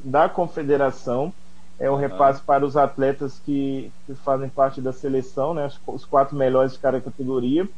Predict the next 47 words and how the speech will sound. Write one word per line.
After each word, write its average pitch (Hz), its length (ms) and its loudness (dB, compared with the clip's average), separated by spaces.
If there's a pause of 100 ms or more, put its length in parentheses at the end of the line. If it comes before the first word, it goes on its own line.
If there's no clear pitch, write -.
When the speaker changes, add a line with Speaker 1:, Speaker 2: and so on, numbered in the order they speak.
(640)
Speaker 1:
É, 143 720 6
e 185 180 -2
o 196 80 2
outro 190 560 4
é 175 180 2
da 180 160 2
Madegen. 180 560 2
Madegen 165 800 0 (480)
é 156 160 4
onde 180 200 4
eu 202 80 4
trabalho. 143 600 4 (500)
Então, 131 320 -4
Speaker 2:
Sim. 151 60 0
Speaker 1:
ou 151 80 -2
seja, 131 440 -2
eu 135 260 2
não 156 320 0
vivo 151 340 0
exclusivamente 151 760 -2
do 151 80 -2
esporte. 135 440 2 (520)
É 139 160 4
uma 160 560 4
dificuldade 147 1000 0
que 165 60 -6
eu 156 120 -2
tenho, 165 640 -2
Speaker 2:
Essa 127 220 -6
Speaker 1:
né, 143 160 -2
Speaker 2:
empresa, 147 340 2
Speaker 1:
eu 147 60 -2
Speaker 2:
o - 20 -6
que 151 180 -4
que 139 180 -6
é, 120 200 0
Daniel? 107 540 -6
O - 40 -12
que - 100 -8
que 120 120 -6
é 117 40 -2
essa 110 180 -6
Speaker 1:
É 107 160 4
ma-, 170 120 6
Speaker 2:
empresa, 110 160 0
Madegen? 165 340 6
Speaker 1:
madeireira. 147 460 6